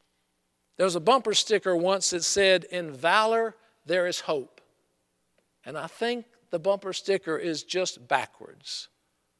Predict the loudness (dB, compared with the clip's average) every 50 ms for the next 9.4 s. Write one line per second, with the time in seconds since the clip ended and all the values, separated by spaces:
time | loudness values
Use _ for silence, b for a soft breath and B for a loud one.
0 | _ _ _ _ _ _ _ _ _ -8 -4 -4 0 4 4 4 6 4 4 2
1 | 0 0 2 2 2 2 0 -4 -6 -6 -6 -6 -6 -8 -6 -6 -6 -6 -8 -14
2 | _ _ _ _ _ _ _ _ -6 -6 -6 -6 -6 -6 -6 -6 -6 -10 -8 -2
3 | 0 0 0 0 -2 _ -20 _ _ _ _ _ _ _ _ _ -4 -2 -2 -4
4 | -6 -8 -6 -6 -6 -6 -8 -16 -20 -20 -20 _ _ _ _ _ _ _ _ _
5 | _ _ _ _ _ _ _ _ -8 -6 -6 -4 -6 -4 -4 -2 0 0 0 -2
6 | 0 0 0 0 0 -2 -10 _ -10 -10 -10 -8 -8 -8 -6 -6 -6 -6 -8 -8
7 | -10 -6 -2 0 2 2 0 -2 -6 -8 -6 -6 -6 -4 -2 -4 -4 -4 -2 -2
8 | 0 0 0 -2 -8 -12 -12 -14 -12 -10 -8 -6 -4 -4 -4 -4 -4 -2 -2 -2
9 | -2 -4 -4 -8 -10 -10 -12